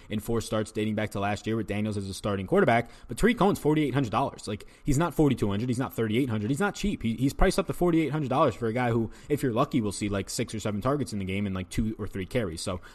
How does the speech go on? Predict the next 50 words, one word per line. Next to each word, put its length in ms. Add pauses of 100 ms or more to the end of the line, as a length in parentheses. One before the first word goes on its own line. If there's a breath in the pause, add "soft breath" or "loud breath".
probably 180
not 120
gonna 120
get 160
there. 240 (180 loud breath)
Let's 200
move 160
over 160
to 100
wide 160
receiver. 340 (1200 loud breath)
Wide 160
receiver 260
now, 140
before 240
we 60
get 120
into 140
it, 80
if 80
you 60
could 120
please 240
hit 160
that 160
subscribe 480
button. 160
I 60
greatly, 500
greatly 300
appreciate 360
it. 40
It 80
helps 180
out 100
this 140
channel 320
a 160
ton. 300 (220)
So, 200 (280 loud breath)
getting 180
over 100
to 60
wide 160
receiver 260
now, 220 (180 loud breath)
we'll 80
go 100
through 200
this. 200